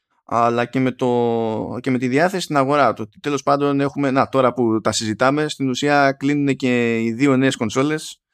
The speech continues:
οι τρεις νέες κονσόλες, αν είναι να μετρήσουμε για το Series S, ε, κλείνουν ένα χρόνο στην αγορά. Ότι έχουν καταφέρει να, παρά τα προβλήματα και την έλλειψη διαθεσιμότητα, να πουλήσουν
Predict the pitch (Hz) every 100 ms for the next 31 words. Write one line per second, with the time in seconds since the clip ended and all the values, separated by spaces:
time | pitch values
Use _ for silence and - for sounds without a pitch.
0 | _ _ _ _ _ 113 120 123 123 110
1 | - 104 104 120 113 107 110 104 101 107
2 | 104 95 90 87 87 90 92 92 87 98
3 | 117 98 143 - _ _ _ - 143 160
4 | 180 175 151 160 151 139 127 113 73 -
5 | _ _ _ _ _ _ _ _ _ _
6 | _ _ _ 123 127 143 175 214 190 151
7 | 127 175 165 143 120 101 - 110 120 113
8 | 110 104 101 95 92 - - 131 165 143
9 | 120 117 120 107 101 98 98 98 113 117
10 | 110 113 107 98 95 101 110 101 - 90
11 | 90 _ _ _ - 113 110 107 104 98
12 | 90 - 110 117 120 170 - 160